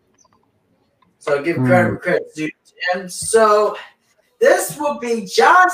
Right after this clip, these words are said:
Speaker 1: Cena Prank Call.
Speaker 2: Oh, Prank Call. I love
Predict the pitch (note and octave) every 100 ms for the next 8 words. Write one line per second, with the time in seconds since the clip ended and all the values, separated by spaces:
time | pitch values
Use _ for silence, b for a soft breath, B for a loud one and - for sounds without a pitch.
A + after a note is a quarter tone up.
0 | - D#4 D4+ D4+ D4 C#4+ - - _ _
1 | - - - B3 - - - F#3 - -
2 | - - - _ _ _ _ _ _ _
3 | _ _ b b b b b _ _ -
4 | _ _ _ C#3 D3 D3+ D3 D3 C3+ A#2
5 | G#2 G2 _ - A2+ C#3+ C#3 _ A2 G#2+
6 | G#2+ G#2+ C3 A#2+